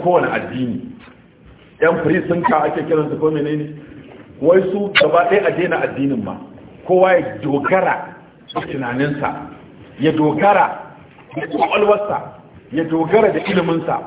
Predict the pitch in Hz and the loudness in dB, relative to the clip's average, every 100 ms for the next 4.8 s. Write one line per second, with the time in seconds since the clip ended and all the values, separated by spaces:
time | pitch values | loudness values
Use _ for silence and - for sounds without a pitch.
0 | - - _ - - - - - - 202 | -16 -20 _ -20 -20 -20 -20 -14 0 2
1 | 214 247 220 202 214 220 208 175 147 202 | 2 2 2 2 2 0 0 -2 -2 -6
2 | 214 196 165 180 180 196 202 202 208 185 | -4 -4 -2 -2 0 -2 0 2 2 4
3 | 156 175 151 139 117 110 - - - - | 4 4 4 2 2 -6 -12 -16 -20 -20
4 | - - 151 202 214 190 170 165 | -20 -4 2 4 4 4 2 -2